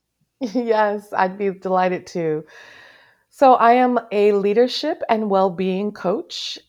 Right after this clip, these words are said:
a speaker and author of The Joy of Thriving While Black. And I have been doing all those things full-time just since January of twenty twenty.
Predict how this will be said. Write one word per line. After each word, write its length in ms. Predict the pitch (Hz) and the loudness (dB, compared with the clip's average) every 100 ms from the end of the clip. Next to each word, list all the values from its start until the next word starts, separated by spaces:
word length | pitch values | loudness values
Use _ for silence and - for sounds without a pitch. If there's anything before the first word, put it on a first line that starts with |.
| - | -6
a 100 | 185 | -4
speaker 760 | 180 - - 180 170 185 247 415 - - | -4 -10 -10 -8 -6 -6 -6 -8 -12 -8
and 260 | 190 185 - | -6 -4 0
author 580 | 160 156 - 202 302 359 | 0 0 -6 -4 -4 -2
of 420 | 185 180 175 165 | 0 0 -2 -6
The 120 | 185 | -8
Joy 360 | - 175 170 185 | -2 0 2 0
of 240 | 175 - | -4 -6
Thriving 500 | - 165 165 170 208 | -4 0 0 -2 -4
While 240 | 233 214 254 | -2 -2 -2
Black. 480 | 160 160 208 _ _ _ - - - - _ _ _ _ - | -4 -6 -8 _ _ _ -20 -20 -20 -20 _ _ _ _ 4
And 680 | 226 226 226 226 226 220 - - - - - _ - | 6 8 8 6 4 0 -6 -16 -18 -20 -20 _ 2
I 240 | 220 247 | 4 6
have 300 | 269 277 214 | 4 -2 2
been 280 | 254 254 233 | 2 2 0
doing 460 | 202 262 339 359 320 - | 0 0 0 -2 -4 4
all 360 | 226 262 277 | 6 6 4
those 340 | 269 254 254 254 | 4 4 2 -2
things 580 | 294 392 359 254 - | -6 -4 -4 -6 -8
full-time 720 | - 269 247 - 269 269 254 233 | -2 0 0 -4 -4 -2 -4 -6
just 520 | - 240 269 311 - | -4 0 0 -2 -2
since 420 | 254 247 240 - | -2 -2 -6 -20
January 800 | 190 - 208 226 240 226 220 220 | -10 -4 -2 0 0 2 2 0
of 160 | 202 202 | -2 -6
twenty 400 | - 214 214 214 | -8 -8 -6 -8
twenty. 580 | - 294 302 - - | -4 -4 -4 -12 -14